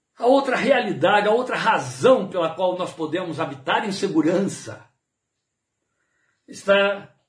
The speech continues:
no fato de que estamos seguros por estarmos nele. Entende?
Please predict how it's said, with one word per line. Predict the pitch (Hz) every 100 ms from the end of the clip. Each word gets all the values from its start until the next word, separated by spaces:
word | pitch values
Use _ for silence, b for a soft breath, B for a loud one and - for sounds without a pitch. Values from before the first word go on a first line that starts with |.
| _ _ _ _ _ -
no | 208
fato | 208 214 208
de | 170
que | 185
estamos | 185 - 196 196 160 - - _ _
seguros | - 170 143 147 254 175 127 - - _ _ _
por | 196
estarmos | 175 - - 175 170 151 113
nele. | 117 113 113 120 104 104 - _ _ _ _ _ _ _ _ _ -
Entende? | 131 135 196 196 -